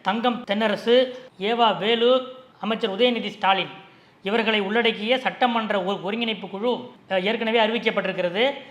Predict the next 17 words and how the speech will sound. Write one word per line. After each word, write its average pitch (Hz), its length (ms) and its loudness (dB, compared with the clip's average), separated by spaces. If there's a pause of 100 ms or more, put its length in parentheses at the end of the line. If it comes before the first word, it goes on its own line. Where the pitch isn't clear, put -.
(380)
அந்த, 240 260 2 (540)
அஹ், 180 180 -4
ஒருங்கிணைப்பு 247 480 -2
குழு 208 420 -8 (140)
சார்பில் 220 400 2
கடந்த 220 440 2 (140)
ஒரு 208 160 -4
மாதமாக 214 400 0 (500)
தொடர்ந்து 233 360 0
பல்வேறு, 233 760 4 (320)
அஹ், 180 120 -2
ஆய்வுகள் 240 440 2
நடத்தப்பட்டு 190 480 -4 (380)
வருகின்றன. 180 400 -4
அதாவது 214 280 0
இதுவரைக்கும் 214 380 -2
அவர்கள் 226 320 0